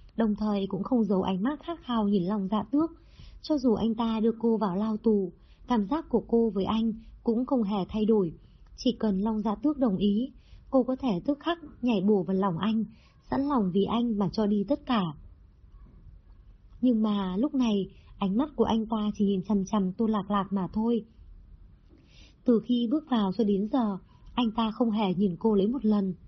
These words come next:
"Dạ Tước, tối qua cảm ơn cậu, không có cậu kịp thời đưa máu tới,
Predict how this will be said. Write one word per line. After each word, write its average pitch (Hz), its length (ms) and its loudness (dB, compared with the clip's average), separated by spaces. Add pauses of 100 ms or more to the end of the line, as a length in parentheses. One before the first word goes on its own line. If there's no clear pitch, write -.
(1080)
"Dạ 208 300 0
Tước, 302 160 2 (840)
tối 208 220 4
qua 214 380 -2
cảm 202 140 0
ơn 226 200 0
cậu, 220 300 0 (420)
không 226 240 0
có 196 180 -2
cậu 240 220 0
kịp 196 200 0
thời 190 220 -2
đưa 208 120 0
máu 190 260 0
tới, 208 340 0